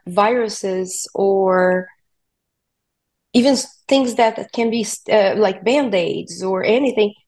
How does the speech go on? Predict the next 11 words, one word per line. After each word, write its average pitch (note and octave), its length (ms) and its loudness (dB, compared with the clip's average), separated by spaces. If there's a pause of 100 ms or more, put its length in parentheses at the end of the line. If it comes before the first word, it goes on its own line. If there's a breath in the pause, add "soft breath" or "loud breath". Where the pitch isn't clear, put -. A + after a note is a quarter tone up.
(240)
that A#3+ 300 0
can B3+ 160 -4
cause A#3 240 0
a A3 80 0
reaction. G3+ 640 -4 (680)
That's, A3 440 -2
that, A3 280 0
that A3+ 160 0
can A#3 160 0
release A3+ 600 -2
certain G#3+ 580 0